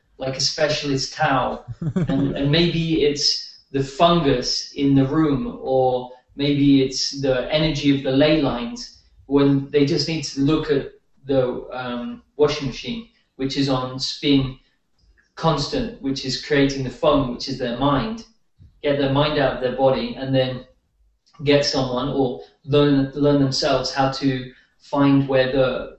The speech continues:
Speaker 1: the plug is being pulled out of the back, so to speak. It's to, literally just look for the, um, yeah, everyone has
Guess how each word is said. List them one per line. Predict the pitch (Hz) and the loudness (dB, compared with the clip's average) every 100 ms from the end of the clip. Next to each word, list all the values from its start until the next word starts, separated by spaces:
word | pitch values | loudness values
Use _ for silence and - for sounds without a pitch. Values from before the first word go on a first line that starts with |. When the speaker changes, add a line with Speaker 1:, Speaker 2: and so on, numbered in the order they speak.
| - | -10
Speaker 1:
the | 139 | -10
plug | 139 - 156 143 | -6 2 4 4
is | 131 - - | -2 -8 -4
being | 139 135 | -2 -2
pulled | - 143 143 | -2 0 2
out | 147 - - - _ _ _ _ | 0 -2 -8 -20 _ _ _ _
of | 120 - | -20 -18
the | 117 | -6
back, | - - - | -2 -2 -6
so | - 127 - | -8 -8 -8
to | - | -10
speak. | - - - - _ _ _ _ | -12 -12 -14 -20 _ _ _ _
It's | 127 120 - | -14 -12 -10
to, | - 147 165 | -8 0 2
literally | 185 180 151 | 2 2 -2
just | 139 135 | 0 0
look | 143 139 | 0 0
for | 139 | -2
the, | 135 127 120 - - _ _ _ _ _ - | -2 -2 -2 -8 -14 _ _ _ _ _ -12
um, | 120 120 - - _ _ | -8 -6 -8 -14 _ _
yeah, | 147 143 | 0 2
everyone | 170 165 165 156 143 | 4 4 4 4 2
has | 143 143 - 127 | 0 0 -2 -8